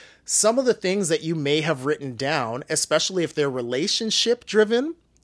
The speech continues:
those are gonna be hard to deal with, okay? So you create the cadence of execution, but once you make that commitment, do yourself a favor and just follow through. And once again, get that accountability partner. Having that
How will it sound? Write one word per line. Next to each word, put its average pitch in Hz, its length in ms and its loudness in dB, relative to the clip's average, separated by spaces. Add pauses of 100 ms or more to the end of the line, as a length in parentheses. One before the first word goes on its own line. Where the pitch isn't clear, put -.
(140)
those 247 240 4
are 302 80 0
gonna 262 180 2
be 240 140 -2
hard 180 340 2
to 196 80 0
deal 160 320 4
with, - 320 -12 (180)
okay? 143 460 0 (320)
So 165 480 4 (140)
you 165 260 -4
create 233 480 0
the 185 80 -2
cadence 156 720 -2 (160)
of 147 200 -2
execution, 160 840 -2 (220)
but 160 160 2
once 190 360 0
you 220 100 -2
make 190 220 0
that 180 180 0
commitment, 175 580 -2
do 170 100 0
yourself 170 420 2
a 156 60 -8
favor 143 400 -2
and 139 80 -6
just 175 200 -2
follow 135 360 0
through. 92 400 -12 (1160)
And 156 180 2
once 156 220 2
again, 147 560 0 (140)
get 160 220 2
that 170 340 2
accountability 143 720 -4
partner. 165 680 -4
Having 175 560 -2
that 143 420 -2